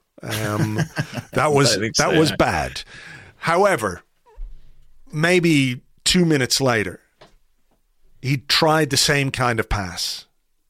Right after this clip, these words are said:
Speaker 1: into midfield. And that's what he was trying. I think he was trying a pass into midfield, didn't get it
Speaker 2: Smith
Speaker 1: right, played it
Speaker 2: Rowe,
Speaker 1: straight,
Speaker 2: yeah.
Speaker 1: yeah. But he didn't then just say, "Fuck it,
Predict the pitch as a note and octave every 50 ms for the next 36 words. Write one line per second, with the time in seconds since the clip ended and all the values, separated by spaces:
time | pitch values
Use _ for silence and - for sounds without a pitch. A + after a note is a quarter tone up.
0 | _ _ _ C3+ C3 B2 - B2 A#2 A2 G#2+ - - - A2 G2+ G2 G2 F#2+ G#2+
1 | D3 G3 F#3+ - F3+ E3 C3+ B2 A2+ - - C#3+ C3 A#2 G#2+ B2 C#3 D3 C#3 -
2 | - C#3+ C3+ B2+ A#2+ - C3 C3 B2 A#2+ - B2 A2 - A2+ A2 G#2+ - - B2
3 | A#2 A#2 A2+ A2 A2 - C3+ C3+ B2+ - B2 A#2 A#2 A#2 - A#2+ A2+ A2+ A2+ A2+
4 | - C3+ B2 A#2 E2 D#2+ - - A2+ A2 - G#2+ A2+ G#2 - - - - - -
5 | - - - - - - _ _ _ _ _ _ _ _ _ _ _ _ _ _
6 | _ _ _ _ _ - D#3+ D#3 D#3+ D#3 C3 G3+ A3 G3+ G3 F3+ D3 - C#4 A#3+
7 | D3 D3+ D#3 D3 C#3+ C#3+ C#3 A#2+ C3+ C#3 B2 - - C#3 B2+ B2 A#2+ A2+ A2 G2
8 | - - - - C3 A2+ - - G2 F2 -